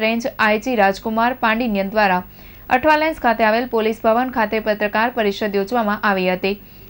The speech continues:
અઠવાડિયા અગાઉ કામરેજ તાલુકાના પાસોદરા ગામ ખાતે આવેલી લક્ષ્મીરામ સોસાયટીમાં ગ્રીષ્મા વેકરિયા નામની કોલેજિયન યુવતીની સરા જાહેર ગળાના ભાગે ચપ્પાના ઘા ફેરવી ફેનિલ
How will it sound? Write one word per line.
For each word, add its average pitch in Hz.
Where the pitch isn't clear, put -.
અઠવાડિયા 208
અગાઉ 220
કામરેજ 202
તાલુકાના 196
પાસોદરા 196
ગામ 196
ખાતે 214
આવેલી 202
લક્ષ્મીરામ 302
સોસાયટીમાં 226
ગ્રીષ્મા 208
વેકરિયા 240
નામની 214
કોલેજિયન 294
યુવતીની 247
સરા 214
જાહેર 226
ગળાના 233
ભાગે 202
ચપ્પાના 226
ઘા 208
ફેરવી 220
ફેનિલ 277